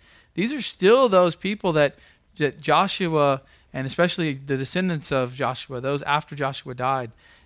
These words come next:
did not push out of the land. Joshua did his job. He died. What were they supposed to keep doing?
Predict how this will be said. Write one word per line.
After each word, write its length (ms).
did 160
not 360
push 320
out 240
of 140
the 80
land. 360
Joshua 380
did 140
his 220
job. 400
He 180
died. 440
What 120
were 100
they 120
supposed 260
to 80
keep 180
doing? 340